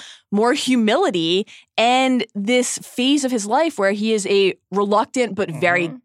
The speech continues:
Speaker 1: gifted leader. You know, he didn't, he didn't campaign to be Lord Commander. Sam put him up for it.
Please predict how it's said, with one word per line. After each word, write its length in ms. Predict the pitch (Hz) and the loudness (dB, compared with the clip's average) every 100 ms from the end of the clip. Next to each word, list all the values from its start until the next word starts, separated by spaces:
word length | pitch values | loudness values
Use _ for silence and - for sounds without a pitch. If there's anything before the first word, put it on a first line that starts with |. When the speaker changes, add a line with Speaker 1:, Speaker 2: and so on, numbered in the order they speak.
| _ | _
Speaker 1:
gifted 480 | - 185 - - 147 | -4 -4 -4 -10 -8
leader. 280 | 143 143 107 | -8 -10 -12
You 100 | 143 | -10
know, 100 | 156 | -10
he 300 | 160 - 269 | -10 -6 -2
didn't, 380 | 370 370 214 160 _ _ _ _ _ - | 0 0 -4 -6 _ _ _ _ _ -10
he 100 | 508 587 | -4 -2
didn't 160 | 302 | 0
campaign 680 | - 269 202 - 220 320 494 | 0 0 -2 -4 -4 -2 -2
to 80 | 320 | -2
be 120 | 202 | -2
Lord 300 | 180 165 175 | 0 0 -2
Commander. 380 | 180 160 160 202 | -4 -6 -2 -2
Sam 360 | 202 240 254 262 | -2 0 0 0
put 180 | 294 | -2
him 100 | 240 | 0
up 140 | 277 277 | -2 -2
for 200 | - 156 | -4 -2
it. 140 | 90 | -4